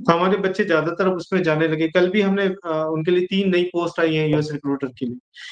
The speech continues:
तो बच्चा उसमें हमारा सीधा place हो जा रहा है क्योंकि उसको confidence आ गया है, वो English में बात कर पा रहा है। अ, इंदौर की जो company है वो prefer करेगी, हमको यही बच्चे चाहिए।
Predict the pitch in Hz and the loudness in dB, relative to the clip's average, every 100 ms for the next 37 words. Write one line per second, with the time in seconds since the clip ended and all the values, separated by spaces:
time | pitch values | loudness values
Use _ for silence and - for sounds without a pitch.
0 | - - 190 185 196 214 202 214 196 196 | -18 2 4 4 4 2 2 0 0 2
1 | 202 185 - - 190 190 185 156 156 170 | 2 0 -6 -2 2 2 2 0 -2 0
2 | 175 180 185 190 202 185 - 196 185 - | 0 2 0 0 0 0 2 0 0 -6
3 | - 160 156 175 196 202 190 185 190 196 | 0 0 0 0 0 2 0 2 0 2
4 | 175 143 147 185 175 165 165 185 190 190 | 0 -2 -2 -2 0 0 0 0 2 2
5 | 196 190 _ - - _ - 160 160 175 | 0 -4 _ -20 -20 _ -4 -2 2 2
6 | 160 175 180 190 196 196 180 190 202 202 | 4 4 2 0 0 2 0 2 2 2
7 | 202 208 - - - 170 220 220 214 202 | 2 0 -6 -8 -2 2 2 2 2 2
8 | 208 185 185 202 180 185 170 - 147 127 | 0 0 0 2 2 0 -2 -8 -10 -10